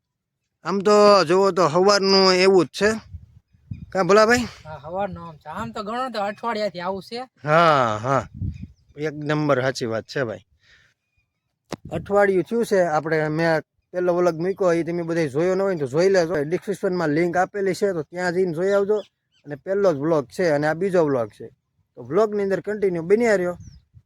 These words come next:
Speaker 1: વરસાદ ચાલુ થયો છે, કપા તમને બતાવી દઉં, મારી પાછળ બેકગ્રાઉન્ડમાં દેખાતો હોય છે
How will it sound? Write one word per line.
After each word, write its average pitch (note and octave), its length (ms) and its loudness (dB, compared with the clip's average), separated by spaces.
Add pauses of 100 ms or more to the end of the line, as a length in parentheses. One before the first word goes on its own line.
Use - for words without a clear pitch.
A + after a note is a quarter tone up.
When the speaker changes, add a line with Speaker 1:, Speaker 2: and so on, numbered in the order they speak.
(120)
Speaker 1:
વરસાદ D#3+ 380 0
ચાલુ F3 320 0
થયો A3 280 2
છે, F#3+ 160 -2 (680)
કપા F3+ 280 -6
તમને E3+ 240 -2
બતાવી E3 400 0
દઉં, A#2 160 -6
મારી D3 260 -2
પાછળ F3 420 -2
બેકગ્રાઉન્ડમાં F3 600 -2
દેખાતો F#3+ 400 -4
હોય D#3 140 -2
છે G3+ 80 -2